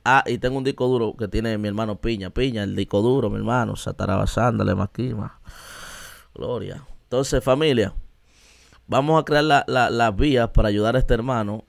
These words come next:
Eh, profesionales del área, por favor, si me pueden escribir por Instagram, inscri-, escríbame. Vamos a buscar la forma de poder ayudar a este hermano.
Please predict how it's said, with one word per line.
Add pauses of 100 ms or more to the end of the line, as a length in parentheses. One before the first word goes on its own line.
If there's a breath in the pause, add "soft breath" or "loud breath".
(180)
Eh, (760 soft breath)
profesionales
del
área,
por
favor,
si
me
pueden
escribir
por
Instagram,
inscri-,
escríbame. (480 soft breath)
Vamos
a
buscar
la
forma
de
poder
ayudar
a
este
hermano.